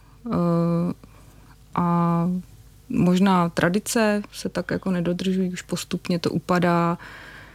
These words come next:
V dnešní době se asi moc nenosí jako dělat něco jen tak ze své dobré vůle, takže tak bych to viděla.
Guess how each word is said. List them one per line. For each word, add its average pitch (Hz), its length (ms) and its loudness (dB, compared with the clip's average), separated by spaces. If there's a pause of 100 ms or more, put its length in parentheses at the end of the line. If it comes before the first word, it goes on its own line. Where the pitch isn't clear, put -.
(220)
V 180 40 -4
dnešní 185 280 2
době 180 220 4
se - 120 -2
asi 196 200 0
moc 196 160 2
nenosí 170 460 2
jako 180 240 2
dělat 175 280 2
něco 170 280 0
jen 165 240 4
tak - 420 -2 (420)
ze 170 160 2
své 170 340 2
dobré 170 340 2
vůle, 165 400 2 (260)
takže 170 400 -4 (180)
tak - 200 -8
bych 175 160 -6
to 175 100 -6
viděla. 170 300 -2